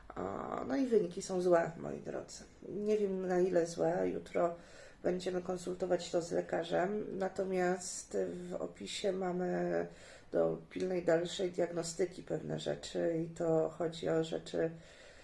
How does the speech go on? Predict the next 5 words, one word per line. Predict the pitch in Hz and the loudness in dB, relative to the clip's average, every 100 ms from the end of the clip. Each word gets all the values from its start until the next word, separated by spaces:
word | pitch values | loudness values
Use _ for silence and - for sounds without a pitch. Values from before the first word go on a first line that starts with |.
| - - | -20 -2
nowotworowe, | 170 160 160 160 170 165 160 147 135 131 | 4 6 6 2 6 8 8 6 0 0
więc | 139 135 143 - - - - - - - - - - - - - - - - - - | -4 -8 -8 -8 -6 -6 -8 -10 -16 -20 -18 -20 -20 -20 -20 -20 -20 -20 -20 -20 -8
nie | 175 170 | -4 0
jest | 156 - | 0 -2
fajnie. | - - 208 269 | -2 0 2 0